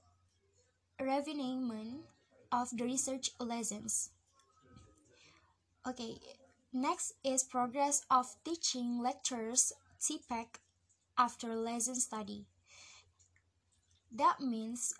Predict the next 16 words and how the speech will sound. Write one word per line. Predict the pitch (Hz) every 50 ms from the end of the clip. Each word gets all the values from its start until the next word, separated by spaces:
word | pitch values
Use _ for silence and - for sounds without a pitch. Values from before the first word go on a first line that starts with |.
| - 226
the, | 233 254 214 220 214 - - _ _ _ _ _
the | - 226 254
progress | 247 - 294 302 311 311 339 349 349 - -
is | - 269 262 254 -
not | 254 262 302 320 - -
only | - 269 269 262 269 262 - -
observed | 277 277 - - - 247 220 214 226 233 - - - - - - _
in | - 254 247 247 233 240
their | 208 262 269 285 302 311
self-report | - - - 254 247 247 247 - - - 254 269 269 - - - 247 240 247 247 - -
questionnaires, | - 285 294 294 - - 233 208 208 202 202 254 277 - - - - - - - - - - - - - - - - -
but | - 214 254 269 269
also | 277 294 330 330 - 359 359 359 - - - - _ _ -
in | 294 277 262 262 262 262 269 262 254 247
lesson | 269 285 294 269 330 339 349 339
plans | - 262 226 208 202 208 220 247 - -